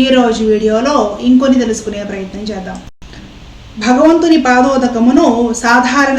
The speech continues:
జలముగా తలపోయుట. స్వామికి పంచపాత్రలలో జలము సమకూర్చి అర్ఘ్య పాద్య ఆచమనాలిచ్చి అలాగే అభిషేకము చేసి సంప్రోక్షణ చేసిన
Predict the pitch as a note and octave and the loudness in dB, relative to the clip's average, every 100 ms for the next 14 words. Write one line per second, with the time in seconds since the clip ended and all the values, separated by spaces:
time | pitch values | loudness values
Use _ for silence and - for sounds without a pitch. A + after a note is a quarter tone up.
0 | A#3 A#3 A#3+ A3 A#3 C#4 B3 G#3 G#3 G#3 | -2 -2 0 -2 0 -2 -2 -4 -4 -6
1 | G#3 G3 G3+ - - - B3+ C4 D4+ D#4 | -4 -6 -8 -12 -14 -6 0 2 2 2
2 | E4+ B3 B3 C4 A#3 - B3+ C#4+ D4+ C4 | 2 2 0 -2 -6 -4 0 2 0 0
3 | C4 C4 C4 B3+ B3+ C4+ D4+ - F#3+ A3 | -2 0 -2 2 2 2 0 -2 -4 0
4 | C#4 C#4+ C4+ A3+ A3 G#3+ G#3 G#3+ D#4+ A#3+ | 4 4 2 -2 -2 -4 -4 -4 -4 -4
5 | G#3 - G#3+ A3+ A#3 C4+ A3+ A3+ A#3+ B3+ | -8 -8 -2 0 0 0 0 0 0 0
6 | A#3 - A3+ A#3 C4 A#3+ G#3+ G#3 G3 - | 0 -2 -4 -2 0 0 -2 -4 -8 -8
7 | C4 C#4 - - A3+ C4 C4 A#3+ G#3+ G#3+ | -6 -6 -8 -6 0 2 2 0 -2 -4
8 | - A#3+ A#3+ A#3 A3 A3 A3 G#3+ C#4 - | -2 -2 -2 -2 -2 -2 -2 -4 -10 0
9 | A#3+ B3+ C4 B3+ - A#3+ A3 A3 G#3+ B3+ | 2 2 0 -4 -6 -4 -4 -4 -6 -4